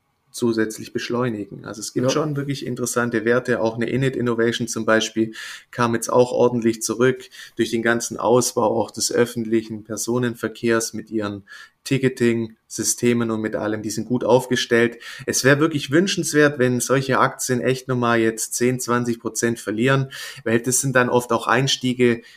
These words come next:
Speaker 1: ja, einfach auf Sicht von einigen Wochen bis Monaten und das hatten wir jetzt schon lange nicht mehr. Ja. Einfach mal
Speaker 2: Mhm.
Speaker 1: eine schöne Marktbereinigung, wie wir es auch von früheren Zeiten kennen. Und dann kann man sich ja auch das Depot mal wieder ordentlich vollladen und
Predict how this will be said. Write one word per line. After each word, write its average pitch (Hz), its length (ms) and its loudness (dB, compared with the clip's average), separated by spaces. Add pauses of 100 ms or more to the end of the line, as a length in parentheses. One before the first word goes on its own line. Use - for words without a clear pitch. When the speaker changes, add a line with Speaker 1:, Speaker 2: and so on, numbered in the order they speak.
Speaker 1:
ja, 139 180 -2
einfach 143 280 -2
auf 127 120 0
Sicht 151 260 -2
von 131 160 0
einigen 127 360 0
Wochen 127 240 0
bis 117 160 -4
Monaten 123 580 0 (260)
und 113 220 -6 (560)
das - 160 -12
hatten 131 200 -6
wir 117 80 2
jetzt 110 140 -2
schon 113 120 -6
lange 117 260 0
nicht 131 260 -4
mehr. 107 280 -12
Ja. 117 200 -6
Einfach 123 220 -4
mal 120 240 0
Speaker 2:
Mhm. 113 80 -6
Speaker 1:
eine 110 140 -6
schöne 160 640 2
Marktbereinigung, 123 920 0
wie 120 120 4
wir 123 60 2
es 117 140 0
auch 110 120 4
von 107 200 -8
früheren 113 400 0
Zeiten 110 360 -2
kennen. 147 460 0 (320)
Und 110 60 -12
dann 110 160 -2
kann 117 160 0
man 113 80 0
sich 110 240 -10
ja 101 80 -2
auch 101 100 -8
das - 220 -8
Depot 110 360 -8
mal 107 180 -10
wieder 104 200 -8
ordentlich 107 320 -10
vollladen 117 560 2
und 101 320 -8